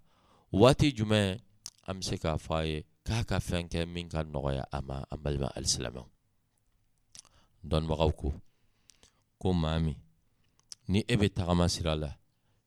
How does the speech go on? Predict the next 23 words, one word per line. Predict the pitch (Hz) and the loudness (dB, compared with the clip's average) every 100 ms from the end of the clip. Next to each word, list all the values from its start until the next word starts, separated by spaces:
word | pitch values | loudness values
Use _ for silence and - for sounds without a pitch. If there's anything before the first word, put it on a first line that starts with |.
| - | -4
k'i | 90 | 2
b'a | 85 90 | 4 4
sɔrɔ | 90 82 76 67 - _ _ _ _ _ | 2 0 -2 -8 -16 _ _ _ _ _
e | 101 | -6
ka | - | -2
lahala | 87 80 71 78 80 | -2 -2 -2 -4 -4
tɛ | 82 | -6
bɔ | 71 73 71 - _ _ _ _ - | -4 -4 -4 -6 _ _ _ _ -8
lahala | 78 73 69 69 71 76 - _ _ - | -6 -6 -6 -4 -4 -6 -8 _ _ -16
saba | - - 85 69 65 | -6 -2 0 -2 -4
kɔnɔ. | 76 65 - - _ _ _ _ _ _ _ _ - - _ - | -6 -8 -10 -20 _ _ _ _ _ _ _ _ -20 -20 _ -2
E | 135 | 2
bɛ | 123 | 4
tagama | - 110 104 107 101 | 4 4 6 6 4
la, | 87 90 - _ _ _ _ _ _ - | 2 -2 -10 _ _ _ _ _ _ -4
i | 131 | 0
b'a | 143 143 | 2 4
dɔn | 123 | 4
k'a | 107 104 | 4 0
fɔ | 95 101 | 2 0
ni | 104 117 127 - | 2 0 -2 0
i | 131 | 4
sunna | - - - 127 131 131 | 4 2 2 2 4 2